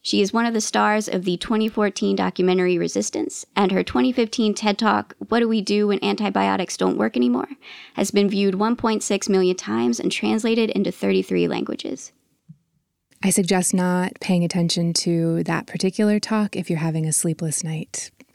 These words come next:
Speaker 1: Yeah,
Speaker 2: Maren's work
Speaker 1: wow.
Speaker 2: is amazing. Yeah. <laughs>
Speaker 1: Thank you so much, Sarah and Maren, for your stories today.
Speaker 2: Thank you.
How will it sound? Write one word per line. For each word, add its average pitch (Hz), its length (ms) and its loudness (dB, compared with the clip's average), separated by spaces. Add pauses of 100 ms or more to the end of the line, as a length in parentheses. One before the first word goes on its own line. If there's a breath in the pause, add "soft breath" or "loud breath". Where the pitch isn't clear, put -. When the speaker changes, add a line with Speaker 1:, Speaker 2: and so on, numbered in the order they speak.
(160)
Speaker 1:
Yeah, 180 160 2
Speaker 2:
Maren's 165 220 0
work 165 120 2
Speaker 1:
wow. 139 200 -4 (260)
Speaker 2:
is 180 160 4
amazing. 170 580 -4
Yeah. 180 280 -6 (180)
<laughs> - 0 - (1600 loud breath)
Speaker 1:
Thank 233 180 0
you 233 80 0
so 226 200 2
much, 208 260 0
Sarah 185 260 2
and 175 140 0
Maren, 170 320 0
for 165 120 -4
your 165 100 0
stories - 460 -6
today. - 380 -8 (120)
Speaker 2:
Thank 180 280 0
you. 156 260 -4